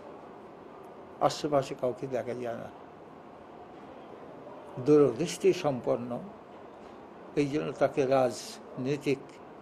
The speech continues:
বলি না আমি, রাজনৈতিক নেতা তা বলি না, আমি চিহ্নিত করি তাকে একজন দূরদৃষ্টি রাষ্ট্রনায়ক, a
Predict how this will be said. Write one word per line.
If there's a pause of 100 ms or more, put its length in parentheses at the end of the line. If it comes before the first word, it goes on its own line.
(340)
বলি
না
আমি,
রাজনৈতিক
নেতা
তা (160)
বলি
না, (200)
আমি
চিহ্নিত
করি
তাকে (1600)
একজন (320)
দূরদৃষ্টি (1200)
রাষ্ট্রনায়ক, (3000)
a